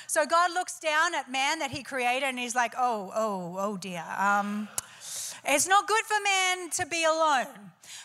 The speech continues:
But God doesn't just point out a problem, he always brings a solution. So then he says, "I will make a helper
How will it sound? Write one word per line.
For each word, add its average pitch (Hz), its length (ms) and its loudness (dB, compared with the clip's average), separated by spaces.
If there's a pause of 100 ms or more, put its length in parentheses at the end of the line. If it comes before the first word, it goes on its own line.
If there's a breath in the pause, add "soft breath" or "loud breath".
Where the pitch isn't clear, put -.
But 320 280 4
God 370 240 4
doesn't 381 360 -2
just 294 560 -2 (280)
point 269 260 -2
out 233 160 2
a - 20 -4
problem, 269 480 -2
he 240 140 -8
always 208 220 -2
brings 190 300 -8
a 185 60 -8
solution. 285 760 -4 (360 loud breath)
So 247 280 2
then 269 200 2
he 370 120 -2
says, 220 600 0 (320 loud breath)
"I 269 180 6
will 277 200 0
make 269 260 0
a 254 140 2
helper 262 680 2